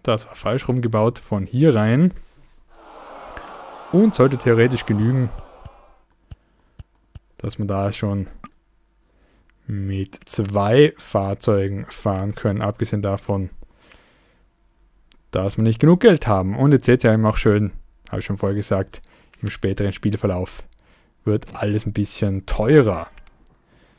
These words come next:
So, natürlich nicht sehr effektiv, wenn sich die hier die Strecke teilen, aber ihr seht eben, das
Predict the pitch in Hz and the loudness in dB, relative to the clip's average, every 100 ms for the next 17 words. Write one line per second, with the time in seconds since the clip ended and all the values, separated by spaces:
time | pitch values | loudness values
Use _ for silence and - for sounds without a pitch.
0 | _ _ _ _ _ - - _ _ _ | _ _ _ _ _ -20 -20 _ _ _
1 | _ _ _ _ _ _ _ _ _ _ | _ _ _ _ _ _ _ _ _ _
2 | - 101 90 90 117 104 123 151 143 - | -8 -6 -6 0 2 2 4 2 2 -4
3 | - - 113 117 113 110 - 117 113 - | -6 2 2 2 0 -2 -2 -2 -2 -4
4 | - - _ _ _ _ _ - 110 107 | -14 -18 _ _ _ _ _ -8 -4 -4
5 | - 117 110 110 107 98 - 107 - 104 | -4 -4 2 4 2 0 -2 -4 0 0
6 | 113 - - 98 101 104 95 101 104 98 | 0 -4 0 2 0 -2 -2 -2 -2 -2
7 | - 98 95 - _ _ _ _ _ 90 | -2 -2 -4 -10 _ _ _ _ _ -4
8 | 95 - | -4 -4